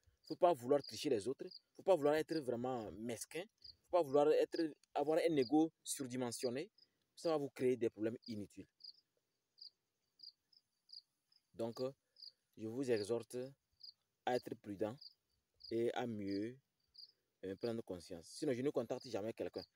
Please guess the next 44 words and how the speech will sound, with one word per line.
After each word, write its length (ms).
Si 100
quelqu'un 220
vous 120
contacte 360
à 140
moi, 260
même 140
si 60
c'est 80
par 180
vidéo, 480
parce 120
que 40
la 80
plupart 280
du 100
temps, 180
les 80
gens 80
le 100
font 140
parce 180
que, 240
au 80
fait, 160
moi, 100
je 60
fais 100
mes 140
consultations 560
spirituelles. 580
Quand 120
quelqu'un 220
me 100
contacte 300
pour 80
une 100
consultation 520
spirituelle, 520
je 120
le 100
fais 160
par 240
vidéo. 400